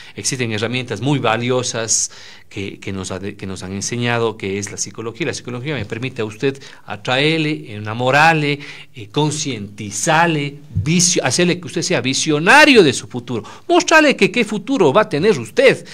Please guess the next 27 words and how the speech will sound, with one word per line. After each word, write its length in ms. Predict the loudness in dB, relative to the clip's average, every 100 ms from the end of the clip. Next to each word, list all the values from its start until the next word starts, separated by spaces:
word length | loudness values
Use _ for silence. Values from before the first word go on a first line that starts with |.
| -16 -8
si 160 | -2
sigue 240 | 2 2 2
en 100 | 0
este 200 | 0 2
camino 340 | 4 6 6
y 60 | 6
qué 140 | 0
futuro 420 | -2 -6 -4 -4
va 100 | -2
a 40 | -4
tener 200 | -6 -10
si 80 | -12
es 60 |
que 100 | -12
dejamos 420 | -10 -10 -12 -10 -8
ese 260 | -8 -8
camino 360 | -10 -12 -10 -12
de 120 | -12
las 140 | -12 -14
sustancias. 680 | -16 -18 -14 -14 -12 -12 -14 -18 -14 -8
Entonces, 440 | -2 0 0 -2 -6 0
nos 200 | 2 4
permiten 600 | 4 6 4 4 2 2
herramientas 640 | 2 2 2 2 0 -2
como, 260 | -4 -6 -4
por 160 | -6
ejemplo, 420 | -4 -4 -6 -8